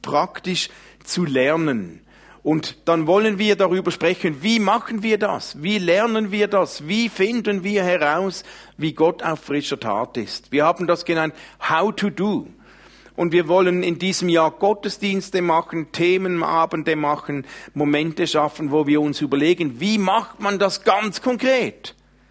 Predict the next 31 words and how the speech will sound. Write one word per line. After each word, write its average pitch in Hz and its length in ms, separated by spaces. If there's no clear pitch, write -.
Wie 220 120
macht 277 320
man 285 160
das 202 180
jetzt? 180 380
Und 165 120
wir 180 120
wollen 185 300
nicht 190 220
nur 180 120
überlegen, 180 680
sondern 170 420
wollen 160 260
es - 160
gerade 147 600
umsetzen. 139 720
How 247 240
to 254 120
do? 254 420
Weil, 170 340
wie 185 160
macht 185 340
man 202 160
sowas? 160 380
Wie 175 80
findet 214 380
man 185 200
Gott 196 260
auf 190 200
frischer 165 420
Tat? 175 480